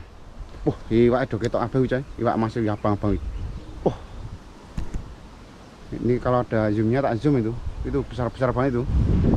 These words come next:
Ikan masnya banyak banget, coy. Oke, nggak usah panjang-panjang ngomongnya, nanti takut pada bosen. Tuh, banyak banget. Langsung saja kita cus ke sana, coy. Garong, coy. Garong pakai mata kail tiga.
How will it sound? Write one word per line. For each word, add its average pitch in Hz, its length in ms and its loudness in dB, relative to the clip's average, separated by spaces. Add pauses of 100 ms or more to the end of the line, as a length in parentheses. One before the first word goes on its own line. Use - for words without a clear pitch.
(240)
Ikan 160 160 6
masnya 175 240 6
banyak 143 320 6
banget, 151 240 4
coy. 123 100 4 (540)
Oke, 175 240 4
nggak 175 160 6
usah 208 160 4 (720)
panjang-panjang 180 960 6
ngomongnya, 180 500 8
nanti 185 560 6 (1500)
takut 147 240 4
pada 139 240 4
bosen. 160 400 4 (240)
Tuh, 117 80 6 (480)
banyak 107 160 6
banget. 101 160 2 (220)
Langsung 180 320 8
saja 190 240 4
kita 190 320 4
cus 247 240 2
ke - 80 -2
sana, 185 320 8
coy. 160 320 8
Garong, 156 480 8
coy. 147 260 6
Garong 135 400 6
pakai 160 300 4
mata 151 800 6
kail 160 480 6
tiga. 151 320 6